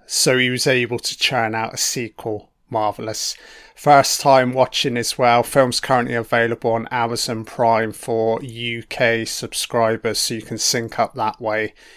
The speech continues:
if inclined. Set the timestamp to zero. T V movie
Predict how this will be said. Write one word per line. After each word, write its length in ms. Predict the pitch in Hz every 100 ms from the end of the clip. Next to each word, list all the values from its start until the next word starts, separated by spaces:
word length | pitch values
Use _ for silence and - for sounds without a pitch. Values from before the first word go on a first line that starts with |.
| -
if 200 | 131 -
inclined. 760 | 107 107 - 107 113 117 110 - - - - - - - -
Set 360 | - - - -
the 100 | 147
timestamp 720 | - 160 147 135 - 143 123 -
to 100 | 123
zero. 720 | - 131 123 120 123 135 143 _ _ _ _ -
T 320 | - 180 180
V 260 | 165 165 156
movie 720 | 147 151 143 147 160 185